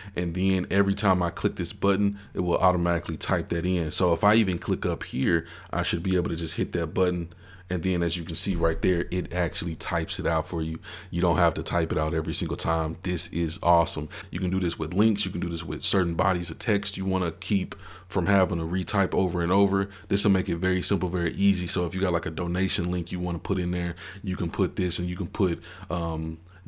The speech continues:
D for donation, or just name it donation. You can put whatever you want. The choice is yours.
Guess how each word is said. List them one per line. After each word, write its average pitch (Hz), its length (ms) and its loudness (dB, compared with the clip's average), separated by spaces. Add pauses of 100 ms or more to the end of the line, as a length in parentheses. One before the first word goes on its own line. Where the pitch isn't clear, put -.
D 95 220 0
for 85 160 -6
donation, 87 600 0
or 85 120 -2
just 85 180 -6
name 90 240 0
it 82 100 -2
donation. 82 540 -2
You 85 80 -6
can 85 140 -6
put 110 140 0
whatever 90 280 0
you 82 160 -6
want. 87 300 -2 (240)
The - 80 -6
choice 87 340 -2
is 95 140 -4
yours. 87 400 -2